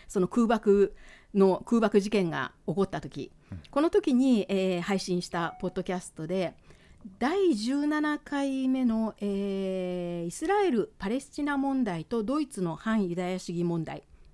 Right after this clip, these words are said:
Speaker 1: というタイトルの配信です。
Speaker 2: はい。
Speaker 1: で、ここで、あの、私がお話ししたのは、ドイツでは反ユダヤ主義っていうのは犯罪、明らかな犯罪であり、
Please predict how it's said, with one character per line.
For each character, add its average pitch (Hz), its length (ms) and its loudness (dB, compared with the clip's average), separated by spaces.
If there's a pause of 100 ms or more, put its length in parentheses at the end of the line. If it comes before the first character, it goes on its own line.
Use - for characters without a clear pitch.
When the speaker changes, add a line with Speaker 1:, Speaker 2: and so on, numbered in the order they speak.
(180)
Speaker 1:
と 392 60 4
い 359 120 8
う 262 100 2
タ 247 140 2
イ 208 40 0
ト 170 100 -6
ル 160 60 -8
の 135 200 -8 (320)
配 180 140 -2
信 165 280 -4 (280)
で 170 120 -6
す。 - 340 -14
Speaker 2:
は - 140 -18
い。 - 80 -20 (920)
Speaker 1:
で、 202 120 2
こ 185 160 -4
こ 381 100 0
で、 392 520 4
あ 254 100 2
の、 254 160 2
私 277 280 -2
が 277 120 0
お - 20 -2
話 262 340 -4
し - 20 -12
し - 40 -14
た 269 80 -6
の 214 140 0
は、 185 320 -2 (420)
ド 349 160 2
イ 427 60 2
ツ 302 100 -6
で 214 140 -2
は 208 200 -2
反 381 320 2
ユ 269 100 2
ダ 240 120 -2
ヤ 247 100 -2
主 247 100 -6
義 233 120 -2
っ - 20 -12
て - 200 -8
い - 20 -2
う 165 40 -2
の 160 100 -4
は 151 80 -10
犯 262 300 2
罪、 254 340 -2 (100)
明 233 200 -2
ら 370 80 2
か 226 100 -2
な 185 60 -2
犯 226 200 0
罪 214 300 -2
で 202 120 -2
あ 190 80 -4
り、 185 360 -2